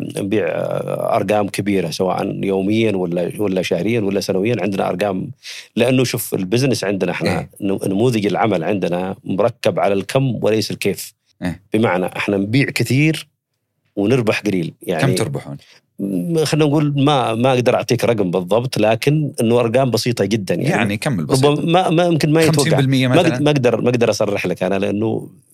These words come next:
Speaker 1: يعني في اعتبارات سواء ك-، كشركاء، ك-، إلى آخره. لكنه أرقام والله بسيطة جدا. يعني اللي، اللي، ليش؟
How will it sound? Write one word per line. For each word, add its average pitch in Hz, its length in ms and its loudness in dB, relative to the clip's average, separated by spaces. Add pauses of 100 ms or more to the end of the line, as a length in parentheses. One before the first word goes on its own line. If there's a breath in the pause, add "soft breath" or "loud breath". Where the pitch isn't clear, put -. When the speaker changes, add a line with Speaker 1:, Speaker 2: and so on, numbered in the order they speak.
Speaker 1:
يعني 101 300 -2
في 110 180 2
اعتبارات 92 540 -2
سواء 87 300 -4
ك-، - 340 -4 (500 loud breath)
كشركاء، 87 600 -2
ك-، 92 120 -4
إلى 95 240 0
آخره. 90 220 -4
لكنه 120 480 2
أرقام 123 460 0
والله 113 380 2
بسيطة 104 400 -2
جدا. 92 360 -4 (180)
يعني 80 220 -6
اللي، 87 220 -6
اللي، 98 260 -2 (300 loud breath)
ليش؟ 127 360 0